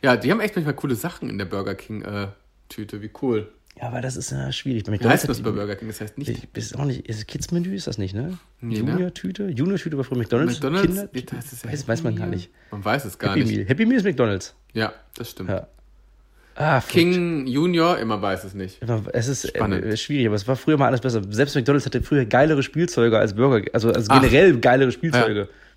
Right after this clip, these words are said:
Speaker 2: Also so, so, ne, das Disney-Figuren und
Speaker 1: Ach,
Speaker 2: sowas
Speaker 1: wie
Speaker 2: da mal
Speaker 1: cool.
Speaker 2: gab. Ja, ja.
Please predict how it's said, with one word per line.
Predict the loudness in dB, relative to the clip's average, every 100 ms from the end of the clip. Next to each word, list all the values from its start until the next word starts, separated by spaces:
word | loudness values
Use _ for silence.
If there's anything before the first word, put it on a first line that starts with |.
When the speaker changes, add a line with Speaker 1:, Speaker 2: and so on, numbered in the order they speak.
| _ _ -6
Speaker 2:
Also | -4
so, | -4 -6 -10 -10
so, | -8 -6 -4
ne, | 0 0
das | -2 -10 -16 -20 _
Disney-Figuren | -4 -2 -2 -4 -2 -2 -2
und |
Speaker 1:
Ach, | -2
Speaker 2:
sowas | -4
Speaker 1:
wie | -4
Speaker 2:
da |
mal | -2 0
Speaker 1:
cool. |
Speaker 2:
gab. | 0 -2 -4 -12 _ _ _ _ _ _ _ -6
Ja, |
ja. | -4 -2 -4